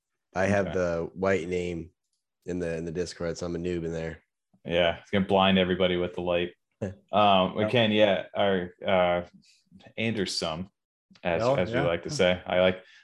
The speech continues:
Speaker 2: I like that, uh, pseudo, that, that name over there. Um, congrats on your promotion, by the way. Um,
Speaker 4: Thank you.
Speaker 2: over
Speaker 4: Thank you.
Speaker 2: inside the, inside the, the cabinet. Um, we appreciate you jumping in, into this, and I'm sure we could learn so much more,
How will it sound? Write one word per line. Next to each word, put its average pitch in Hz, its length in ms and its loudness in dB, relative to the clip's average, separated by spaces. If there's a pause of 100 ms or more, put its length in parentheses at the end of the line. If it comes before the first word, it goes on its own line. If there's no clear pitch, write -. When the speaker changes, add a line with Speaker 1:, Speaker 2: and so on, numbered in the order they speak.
(140)
Speaker 2:
I 92 100 2
like 95 220 4
that, 87 180 0
uh, 85 200 -4
pseudo, 90 540 -4
that, 87 120 -6
that 87 140 -4
name 92 260 0
over 82 160 -2
there. 85 300 0
Um, 90 400 2
congrats 120 420 4
on 101 60 2
your 92 80 2
promotion, 90 440 -2
by 78 140 -2
the 80 80 -4
way. 80 200 -4 (360)
Um, 80 160 -4
Speaker 4:
Thank 78 140 0
you. 113 160 -2
Speaker 2:
over 87 220 -2
Speaker 4:
Thank 113 140 -2
you. 92 60 0
Speaker 2:
inside 85 280 0
the, - 120 -4
inside 95 340 4
the, 85 260 0 (140)
the 95 80 -8
cabinet. 85 420 -2 (500)
Um, 90 340 4
we 113 120 4
appreciate 127 440 2
you 98 80 0
jumping 101 300 0
in, 92 260 -2
into 95 240 -4
this, 90 200 0
and 87 100 -4
I'm 90 80 -4
sure 98 220 -2
we 92 80 0
could 90 120 -6
learn 87 280 -8
so 104 180 2
much 90 240 0
more, 85 320 -4